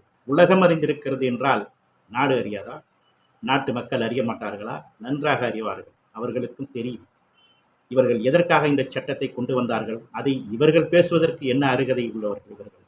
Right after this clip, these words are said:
இவர்களுக்கு என்ன அருகதை இருக்கிறது? குற்றவாளிகளை பற்றியும், குற்றவாளிகளின் கூடாரமாக இருந்து கொண்டு, குற்றவாளிகளுக்கு அடைக்கலம் கொடுத்து கொண்டு,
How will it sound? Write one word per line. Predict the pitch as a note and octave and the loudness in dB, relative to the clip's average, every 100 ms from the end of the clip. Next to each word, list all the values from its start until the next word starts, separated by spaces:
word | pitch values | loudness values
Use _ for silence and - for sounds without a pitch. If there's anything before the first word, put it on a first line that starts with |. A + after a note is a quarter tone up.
| A#2+ | -4
இவர்களுக்கு | D3 D#3 E3 F3+ | 2 4 4 2
என்ன | F3+ F#3 | 2 6
அருகதை | E3 E3+ E3 D3 | 6 6 4 2
இருக்கிறது? | C#3 C#3 B2 A#2 - _ _ _ _ _ _ - | 0 2 0 2 -2 _ _ _ _ _ _ -14
குற்றவாளிகளை | - D#3 C#3+ B2+ A2 G#2+ | -6 2 4 4 2 -4
பற்றியும், | - - A#2 B2 D3+ - _ | -8 -14 -12 -10 -10 -12 _
குற்றவாளிகளின் | C3+ - - E3 D3+ C#3+ B2 B2+ A2 | -18 -6 0 4 4 4 2 -2 -4
கூடாரமாக | - E3+ E3+ D3+ C3+ B2+ B2 | 0 6 6 6 4 4 0
இருந்து | A#2 A2 | -4 -8
கொண்டு, | G2 G2 G#2+ C3 _ _ | -8 -10 -12 -16 _ _
குற்றவாளிகளுக்கு | _ D#3 D3 C#3 A#2 A2+ - | _ 0 2 2 2 -2 -4
அடைக்கலம் | A#2 C3+ E3 C#3 B2 | -4 -2 -2 -4 -4
கொடுத்து | G#2+ G#2+ G#2+ - | -8 -14 -18 -14
கொண்டு, | G#2 | -10